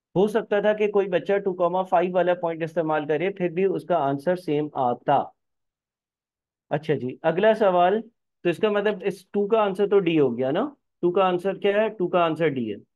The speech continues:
ठीक है जी, अगला थ्री में बोलता है uh, which of the following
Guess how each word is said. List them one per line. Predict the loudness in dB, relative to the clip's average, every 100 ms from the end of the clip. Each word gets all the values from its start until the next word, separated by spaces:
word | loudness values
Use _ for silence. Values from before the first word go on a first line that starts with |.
| _ -8
ठीक | 0
है | 2
जी, | 2 -2 -10 _ _ _ _ _ _ _
अगला | 0 4 2 0 -12 _ _
थ्री | -2 0
में | 2
बोलता | 4 4 2
है | 4 2 0 -4 _ _ _ _ _ _ _ _ 2
uh, | 4 6 4
which | 4 2
of | 2 2
the | 2
following | 2 0 2 2